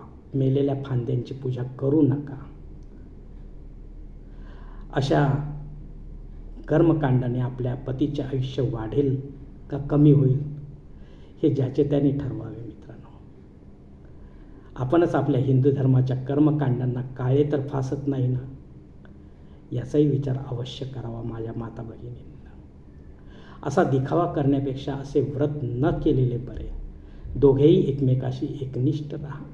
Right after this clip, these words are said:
प्रत्येकाच्या आयुष्यात जन्मवेळीच ठरलेले असते, हे तर सत्य आहे. कारण सत्यवान सावित्रीचा इतिहास पुन्हा घडो ना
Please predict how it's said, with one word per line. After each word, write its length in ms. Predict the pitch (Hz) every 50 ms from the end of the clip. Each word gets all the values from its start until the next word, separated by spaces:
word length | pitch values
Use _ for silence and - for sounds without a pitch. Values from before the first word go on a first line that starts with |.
| - - - - -
प्रत्येकाच्या 580 | 139 135 - - 147 139 135 127 - - 131
आयुष्यात 400 | 127 127 139 131 - - 151 139
जन्मवेळीच 840 | 123 - 135 131 139 143 143 151 147 139 143 156 165 160 - - -
ठरलेले 380 | - 127 127 135 147 151 151 147
असते, 260 | 147 - - - 151
हे 320 | 135 139 147 147 143 -
तर 160 | - 190 -
सत्य 440 | - - - 165 151 - - - 165
आहे. 420 | 143 127 - - - - - - - - - - - - - - - - - - - - - - - - - - - - - - - - - - - - - - - - - - - - - - - - - - - - - - - - - - - - - - - - - - - - - -
कारण 300 | - - 147 147 143 139
सत्यवान 640 | 143 143 - - 139 - - - 147 151 165 165 151
सावित्रीचा 640 | - - 139 131 131 131 127 - 131 131 - 131
इतिहास 420 | 127 117 - - 131 123 131 127
पुन्हा 320 | - - 135 131 131 139 131
घडो 300 | - - 123 135 151 160
ना 120 | 160 160